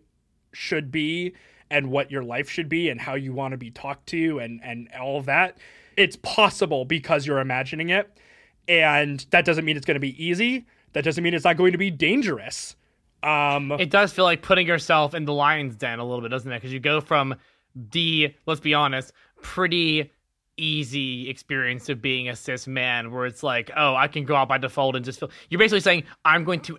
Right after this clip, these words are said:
Speaker 2: add this thing that's going to put me under the lens of so much attack and vitriol." And it's sca-, it's
Speaker 1: Yeah,
Speaker 2: scary
Speaker 1: and
Speaker 2: as
Speaker 1: I,
Speaker 2: fuck. It's so scary.
Speaker 1: I would encourage Charlie to take seriously her fantasies.
Speaker 2: Yeah.
Speaker 1: Because fantasy is,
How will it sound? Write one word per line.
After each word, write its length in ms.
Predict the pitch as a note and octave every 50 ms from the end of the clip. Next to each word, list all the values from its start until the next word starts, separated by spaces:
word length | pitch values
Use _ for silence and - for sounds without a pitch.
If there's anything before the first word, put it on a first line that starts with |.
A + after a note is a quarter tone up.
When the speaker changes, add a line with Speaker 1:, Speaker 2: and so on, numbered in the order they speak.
| - -
Speaker 2:
add 500 | D3+ D3+ D#3 E3 F3 E3+ D#3+ F3+ D#3 D3
this 160 | E3 D3 -
thing 180 | - - D#3+ D#3
that's 120 | D3+ C#3+ -
going 200 | - E3 D3 C#3+
to 100 | - D3+
put 200 | C#3 - E3+ C#3
me 140 | C#3+ C#3+ C#3+
under 280 | C#3 C#3+ D3 C3+ D3 C#3
the 120 | B2 C#3+
lens 320 | C#3 C3 C#3 C3 C3+ C3+ C#3+
of 100 | C3 A2+
so 440 | - - - - D#3+ D3 D#3 F3 E3+
much 240 | D#3+ D3+ C3+ -
attack 320 | C3+ - - C3 A#2+ - -
and 100 | B2+ A2+
vitriol." 580 | G#2+ B2+ - - - A#2+ A2 G#2 G2+ G2 G2 - _ _ _ _ _ _ _ _ _ _ _ -
And 260 | D3+ C#3+ C3+ C3+ D#3
it's 100 | F3 -
sca-, 140 | - - D4+ D4 D4
it's 100 | B3+ F#3
Speaker 1:
Yeah, 120 | A3+ A#3
Speaker 2:
scary 200 | - D#4+ D#4 D#4
Speaker 1:
and 80 | - C#4
Speaker 2:
as 120 | - F#3
Speaker 1:
I, 40 | -
Speaker 2:
fuck. 280 | E4 E4+ F4 D#4 - -
It's 120 | A#3 -
so 180 | - C#4 C#4 C#4
scary. 480 | - - - C#4 D4+ D#4+ A3 C#3 A#2+ C#3+
Speaker 1:
I 100 | G3+ G#3+
would 100 | A3+ A#3
encourage 760 | A#3+ A#3 G#3+ - - - B3 B3 C#4 C#4+ C#4 A#3 A3 - - -
Charlie 420 | - - A#3 A3+ A3+ A3 A3+ G#3+
to 180 | G#3+ - G3+ D#3+
take 400 | - - - - G3+ G#3 G#3 -
seriously 840 | - - - - - G#3+ G3 F#3+ F#3 F3 F3 E3 - - E3 D#3 D3
her 240 | B2+ - F3 D#3 C#3
fantasies. 420 | - - D#3 C#3 B2+ C3+ B2 B2
Speaker 2:
Yeah. 180 | D#3 F#3+ F3 - - - - - - _ _ _ _
Speaker 1:
Because 260 | - E3 D#3 E3 -
fantasy 680 | - - E3+ D#3+ E3 E3+ E3+ E3 - F#3 E3+ E3 D#3 -
is, 460 | - D#3+ D#3+ D#3+ D#3+ D3+ D3 C#3 -